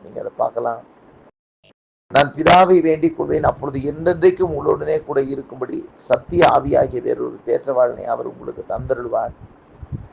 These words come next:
உலகம் அந்த சத்திய ஆவியானவரை காணாமலும் அறியாமலும் இருக்கிறபடியால் அவரை பெற்றுக்கொள்ள மாட்டாது.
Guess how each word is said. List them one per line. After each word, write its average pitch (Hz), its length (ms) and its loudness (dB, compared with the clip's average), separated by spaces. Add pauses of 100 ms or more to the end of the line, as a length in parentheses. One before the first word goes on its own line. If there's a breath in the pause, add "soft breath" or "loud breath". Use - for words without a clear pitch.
(180)
உலகம் 196 420 6
அந்த 165 200 2
சத்திய 156 360 0
ஆவியானவரை 143 600 2
காணாமலும் 143 600 -2
அறியாமலும் 131 540 -4
இருக்கிறபடியால் - 720 -4
அவரை - 300 -8
பெற்றுக்கொள்ள 127 500 -4
மாட்டாது. - 540 -6